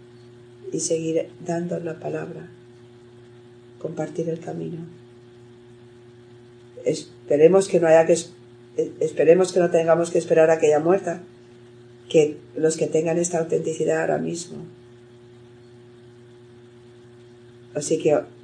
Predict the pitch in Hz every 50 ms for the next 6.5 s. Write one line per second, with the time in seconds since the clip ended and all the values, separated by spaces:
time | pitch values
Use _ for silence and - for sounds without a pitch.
0 | - - - - - - - - - - - - 165 156 160 165 175 180 175 175
1 | - 175 165 160 - 180 - 151 151 160 165 170 165 156 - 160 160 160 160 -
2 | - 165 156 - - 131 160 180 - - - - - - - - - - - -
3 | 120 120 - - - - - - - - 120 120 120 120 120 120 120 120 120 120
4 | 120 120 120 120 120 120 120 - - - - - - - - - - - - -
5 | - - - - 175 - - - 165 165 165 160 165 - 160 160 - 156 160 -
6 | 175 170 165 165 - - 156 151 -